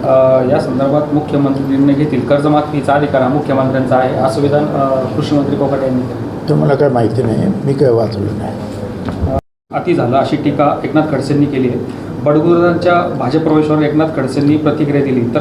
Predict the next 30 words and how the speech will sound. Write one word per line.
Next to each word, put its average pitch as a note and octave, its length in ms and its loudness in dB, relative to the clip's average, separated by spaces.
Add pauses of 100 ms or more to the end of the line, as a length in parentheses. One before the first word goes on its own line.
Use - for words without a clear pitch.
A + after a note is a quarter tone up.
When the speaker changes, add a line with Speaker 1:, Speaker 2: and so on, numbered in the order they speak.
Speaker 1:
खडसे C#3 280 0
भाजपा C3+ 400 0
देण्यासाठी E3 420 0
किती F3 340 0
उत्सुक D#3+ 240 0
आहेत D3+ 200 2
हे C#3+ 80 0
दिसतं, C#3 460 2
असा D3 160 -2
गिरीश D3 340 0
महाजनांनी D3 420 2
पलटवला. B2 540 -4 (1000)
Speaker 2:
त्यांचा D#3+ 220 4
तो E3 120 2
अंतर्गत C#3 520 2
प्रश्न B2 260 -2
आहे. - 200 -2 (1900)
Speaker 1:
नाशिक C#3 260 -2
जिल्ह्यामध्ये C#3 600 -2
अनेक D3 180 0
जिल्हा D3 220 2
परिषद D3 340 -2
शाळांची B2+ 360 -4
दुरावस्था C#3+ 440 0
पाहायला C3+ 280 0
मिळते, B2+ 460 -2 (280)
इमारत D3 360 0
मोडकळीस C3+ 420 -2
आलेले C3 260 0
आहेत, C3 200 -4